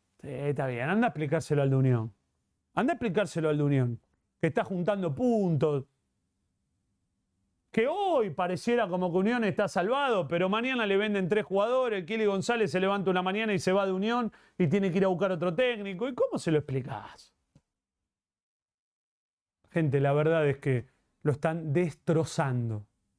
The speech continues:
Lo están destrozando al fútbol.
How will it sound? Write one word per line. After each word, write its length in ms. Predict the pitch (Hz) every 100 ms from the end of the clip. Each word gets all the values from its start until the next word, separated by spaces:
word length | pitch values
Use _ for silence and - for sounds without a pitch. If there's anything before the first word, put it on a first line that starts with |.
| _ _ _ _ _ _ _ _
Lo 120 | 151
están 340 | 151 214 202 196
destrozando 720 | 214 - 165 - 170 135 127
al 80 | 113
fútbol. 420 | 123 104 113